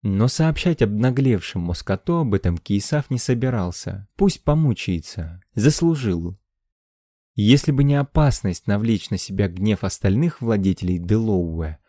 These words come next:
Киесав реально превратил бы барона в навозного червя или кого похуже. Или вообще прибил.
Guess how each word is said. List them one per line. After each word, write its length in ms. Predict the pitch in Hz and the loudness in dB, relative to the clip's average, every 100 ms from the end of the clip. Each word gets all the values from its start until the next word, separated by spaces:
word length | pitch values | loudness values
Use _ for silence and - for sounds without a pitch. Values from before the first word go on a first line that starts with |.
| _ _ _ | _ _ _
Киесав 420 | 120 120 185 180 | 0 0 2 0
реально 600 | 120 101 123 147 147 147 | 2 2 2 2 0 -2
превратил 580 | 139 113 90 87 - 135 | 0 2 2 0 0 -2
бы 140 | 117 87 | 0 -2
барона 580 | 85 87 101 135 131 | 0 0 0 0 -2
в 80 | 117 | -4
навозного 640 | 143 151 107 92 87 85 85 | -2 0 2 2 2 -2 -4
червя 400 | 107 101 147 139 | -4 -2 0 0
или 140 | 110 | -2
кого 320 | - 101 92 | 0 0 0
похуже. 680 | 80 95 - 107 85 85 85 _ _ _ _ | -2 -4 -2 -2 -2 -6 -12 _ _ _ _
Или 120 | 143 170 | 6 6
вообще 400 | 170 165 - - | 4 -2 -2 0
прибил. 640 | - 117 110 90 82 | 2 2 2 -2 -4